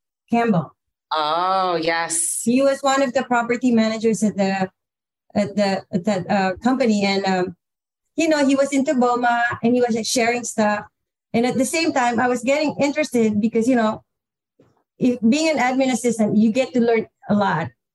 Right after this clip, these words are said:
Speaker 1: You know, like, we open the mail, so I know what's going on, who it's going to. I started to know who the vendor is,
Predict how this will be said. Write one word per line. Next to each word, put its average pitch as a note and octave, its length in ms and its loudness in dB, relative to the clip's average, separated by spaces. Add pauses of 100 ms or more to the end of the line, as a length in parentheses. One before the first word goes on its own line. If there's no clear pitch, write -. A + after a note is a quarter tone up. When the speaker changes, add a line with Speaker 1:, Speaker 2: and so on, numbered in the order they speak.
(280)
Speaker 1:
You A3+ 120 2
know, G#3+ 220 2
like, G#3 200 0
we A3 140 0
open G#3+ 320 2
the F#3 60 2
mail, B3+ 340 2
so G#3 140 -2
I F#3+ 100 0
know G#3+ 220 4
what's A#3 200 0
going A3 300 -2
on, G3+ 240 -2 (220)
who D4 160 0
it's E4+ 120 -4
going B3+ 280 0
to. B3+ 180 0 (180)
I G#3 100 0
started B3 280 0
to A#3 60 2
know A#3 160 2
who A#3 180 2
the D#4+ 140 0
vendor C#4 320 2
is, C4 140 -2